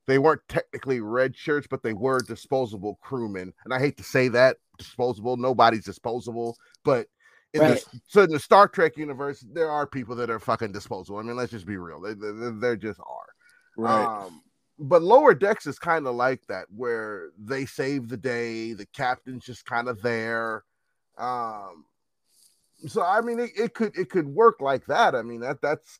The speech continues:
Speaker 1: kind of the direction I would go. I mean, obviously, the star would ha-, the stars would have to, you know, set the plot, set the tone, and then probably get captured or something, and then those people would take over the ship, you know, and,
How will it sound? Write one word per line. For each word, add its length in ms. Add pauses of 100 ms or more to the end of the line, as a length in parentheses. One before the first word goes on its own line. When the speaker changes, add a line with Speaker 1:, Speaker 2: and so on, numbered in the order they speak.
(100)
Speaker 1:
kind 220
of 80
the 60
direction 420
I 160
would 140
go. 80
I 40
mean, 200
obviously, 720 (640)
the 80
star 400
would 160
ha-, 140
the 100
stars 520
would 160
have 320
to, 260
you 100
know, 120
set 260
the 80
plot, 400
set 100
the 240
tone, 400 (600)
and 100
then 160
probably 260
get 220
captured 440
or 60
something, 320
and 240
then 120
those 200
people 300
would 100
take 240
over 220
the 80
ship, 320 (120)
you 120
know, 240
and, 180